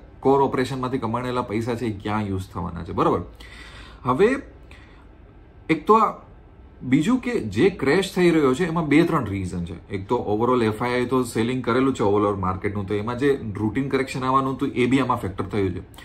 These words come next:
અમુક હું અલગ અલગ બ્રોકર્સના રિપોર્ટ વાંચતો હતો કે અલગ અલગ બ્રોકરે શું રિસર્ચ કર્યું છે. મોટાભાગના બ્રોકરનું એવું કહેવું છે કે ભાઈ અનનેસેસરી ઘણું બધું આમાં બાઇંગ થઈ રહ્યું હતું, ઓવર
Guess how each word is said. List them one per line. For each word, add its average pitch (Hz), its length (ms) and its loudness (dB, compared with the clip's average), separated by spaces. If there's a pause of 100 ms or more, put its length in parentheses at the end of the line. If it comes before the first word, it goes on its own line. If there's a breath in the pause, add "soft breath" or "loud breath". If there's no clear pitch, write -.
(460 loud breath)
અમુક 175 360 2
હું 160 380 -4
અલગ 147 240 2
અલગ 156 200 2
બ્રોકર્સના 117 680 0
રિપોર્ટ 110 360 2
વાંચતો 95 340 -4
હતો 92 100 -8
કે 98 80 -8
અલગ 131 380 0
અલગ 143 180 2
બ્રોકરે 107 460 2
શું 117 180 -8
રિસર્ચ 95 420 -4
કર્યું 92 260 -6
છે. 92 80 -6
મોટાભાગના 160 560 -2
બ્રોકરનું 147 360 -2
એવું 135 180 -4
કહેવું 117 200 -2
છે 110 100 -4
કે 165 80 -6
ભાઈ 185 180 -2 (960 loud breath)
અનનેસેસરી 170 580 2
ઘણું 131 300 0
બધું 165 200 6
આમાં 151 180 2
બાઇંગ 110 320 -2
થઈ 107 200 -2
રહ્યું 95 300 0
હતું, 92 220 -12 (180)
ઓવર 143 340 4